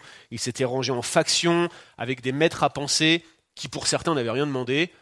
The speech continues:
Les uns disaient, « Je suis de Paul », les autres, euh, disaient, « Je suis d'Apollos », et Paul disait, « Mais, euh, qui est mort pour vous, Apollos ou, ou Christ ? » Vous voyez ? Euh, il y avait ici quelque part un esprit de faction qui, euh, se reflète encore aujourd'hui.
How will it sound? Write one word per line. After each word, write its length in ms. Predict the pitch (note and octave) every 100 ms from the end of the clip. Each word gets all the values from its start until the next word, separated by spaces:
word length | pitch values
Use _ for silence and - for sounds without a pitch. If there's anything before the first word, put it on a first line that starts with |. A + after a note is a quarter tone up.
| _
Les 200 | A#2 A#2+
uns 100 | C#3+
disaient, « 280 | C3+ B2 C3
Je 80 | B2
suis 140 | B2 C3
de 120 | B2+
Paul », 400 | C3+ C#3+ F3+ E3+ - _ -
les 220 | C3+ B2+
autres, 240 | D3+ -
euh, 160 | B2 A#2
disaient, « 300 | A#2+ A#2 C3
Je 80 | C3+
suis 160 | - D#3
d'Apollos », 720 | B2+ C3 C3+ D#3+ F#3 - - _ -
et 80 | A2+
Paul 240 | D3 C#3+
disait, « 320 | B2 A#2+ D3
Mais, 180 | B2+ A2+
euh, 120 | G#2+ G#2+
qui 200 | - F3
est 60 |
mort 160 | D3 -
pour 220 | C#3+ C3
vous, 180 | C#3 B2+
Apollos 440 | C3 D#3 C#4 D#4+ -
ou, 140 | E3+
ou 60 | D3
Christ ? » 480 | - D#3 - - - _
Vous 60 | G#2+
voyez ? 300 | A#2 F3+ A3 _ _ _ _ _ -
Euh, 140 | A#2
il 80 | -
y 40 | C#3
avait 320 | C#3 F#3+ E3+
ici 280 | D3 F3+ F3
quelque 260 | C#3 B2+
part 300 | B2+ D#3 D3+
un 100 | B2
esprit 320 | B2+ - -
de 100 | D3
faction 540 | A#2 C#3+ C3+ - D#3+ F3+ - - _ -
qui, 380 | - D3 D#3 -
euh, 180 | A#2 A2
se 180 | - B2
reflète 400 | A#2 B2 C#3 C3
encore 280 | A2+ B2+ A2
aujourd'hui. 500 | G#2+ G#2 G2 F#2+